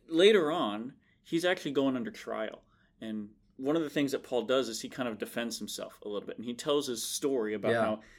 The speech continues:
Speaker 1: "You all knew me as the, the, the Pharisee who knew the law and who lived by this and who persecuted Christians. Jesus got a hold of me."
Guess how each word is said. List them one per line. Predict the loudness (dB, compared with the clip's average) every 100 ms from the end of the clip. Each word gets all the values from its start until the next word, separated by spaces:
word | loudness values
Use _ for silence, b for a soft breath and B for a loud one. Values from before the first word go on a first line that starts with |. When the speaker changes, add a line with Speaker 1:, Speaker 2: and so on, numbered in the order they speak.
| B _ -20 -14
Speaker 1:
"You | -12 -2 4 6
all | 6
knew | 4 4 4
me | 4 0 -6 -16 _
as | -4 -2 -2 -6 -14 _ _
the, | -16 -12 -10 -6
the, | -4 -4 -6 -10 _ -4
the | -2 -2 -4 -12 _ -14
Pharisee | 2 4 4 2 -4 -10 -10
who | -6
knew | -4 2 4 4
the | 2
law | 0 2 0 0 -4
and | -8
who | -8
lived | -2 0
by | 0 -2
this | -2
and | -4 -6
who |
persecuted | -4 -2 -2 -2 -4 -4 -4
Christians. | -4 -4 -6 -6 -6 B B B B
Jesus | -10 -6 -2 -2 2
got | 2
a | 4
hold | 4 2
of | 0
me." | -6